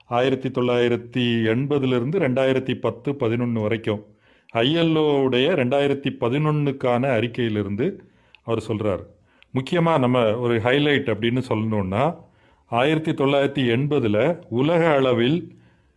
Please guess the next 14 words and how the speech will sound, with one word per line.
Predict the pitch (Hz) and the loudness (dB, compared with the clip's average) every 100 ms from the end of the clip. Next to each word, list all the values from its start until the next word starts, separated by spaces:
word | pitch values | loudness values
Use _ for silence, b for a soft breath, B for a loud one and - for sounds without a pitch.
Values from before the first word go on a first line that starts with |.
| b _ | b _
தொழிலாளர்களுக்கு | - 135 156 156 143 135 131 120 | -6 -2 2 2 2 -2 -4 -4
போற | 120 113 | -2 -2
பங்கு | 107 113 139 139 | 0 -2 -2 0
வந்து | 104 101 117 156 202 - _ 120 113 | 0 -2 -2 -2 -2 -10 _ -16 -4
வருவாயில | 110 139 156 143 131 | -2 0 2 2 2
அறுபத்தி, | 127 123 127 143 143 143 127 117 107 95 - b b b b | 2 2 0 -2 -4 -2 0 0 0 -2 -6 b b b b
ஆ, | 139 120 120 117 120 | -6 -2 2 2 2
ஒரு | 117 | 2
அறுபத்தி | 117 113 135 - 127 | 2 2 0 0 0
நா, | 120 113 | 2 2
அறுபத்தி | 113 123 139 127 | 2 0 0 -2
மூணு | 113 104 101 | 0 -2 -2
சதவீதமா | 113 120 117 113 | -2 0 0 0
இருக்கு. | 104 87 92 | 0 -2 -12